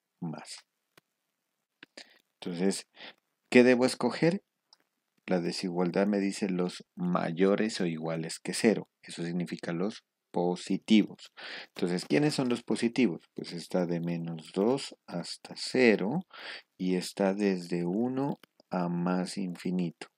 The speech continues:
¿Cómo son los intervalos? Cerrados, por tener el signo mayor o igual. Entonces aquí coloco cerrado, cerrado,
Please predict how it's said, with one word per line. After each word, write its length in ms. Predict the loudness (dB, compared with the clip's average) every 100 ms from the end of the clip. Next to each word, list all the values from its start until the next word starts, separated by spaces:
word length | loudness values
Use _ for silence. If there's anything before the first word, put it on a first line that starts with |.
| _ _ _ -20 -20 _ 4
¿Cómo 260 | 4 4
son 200 | 0 -2
los 180 | -2 -4
intervalos? 800 | -6 -4 -2 0 2 0 -2 -8 _ _ _ _ -14
Cerrados, 1040 | -10 0 2 2 2 4 4 2 -6 -10
por 140 | -6 -6
tener 320 | -4 -2 0
el 120 | 0
signo 480 | 0 -2 -2 -4 -6 _ _ _
mayor 520 | -2 -2 0 0 2
o 20 |
igual. 380 | 0 -4 -6 -8 _ _ _ -20 -20 -20 _ -8
Entonces 320 | -6 -6 -8
aquí 380 | -12 -8 -8 -6
coloco 440 | -6 -4 -6 -12 -20
cerrado, 960 | -16 -2 2 4 4 2 2 2 -2 -8 _ _ _
cerrado, 840 | -16 -4 0 2 2 0 -2 -4